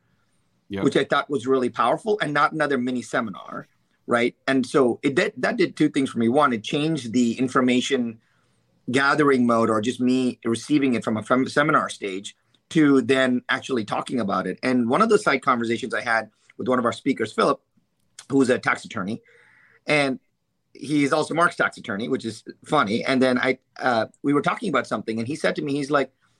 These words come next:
Speaker 2: "Hey, man, I think I can save you, like, a hundred thousand dollars by, by just restructuring things." <laughs> I was like,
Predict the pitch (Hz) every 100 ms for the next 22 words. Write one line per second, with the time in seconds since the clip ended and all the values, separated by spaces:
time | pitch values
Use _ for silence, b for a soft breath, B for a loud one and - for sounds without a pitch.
0 | _ - 220 175 143 - 233 190 - 135
1 | 151 135 - 123 117 120 110 110 113 117
2 | 101 110 104 _ _ - 120 107 135 -
3 | 95 120 - 123 - 120 - 104 - 117
4 | 127 127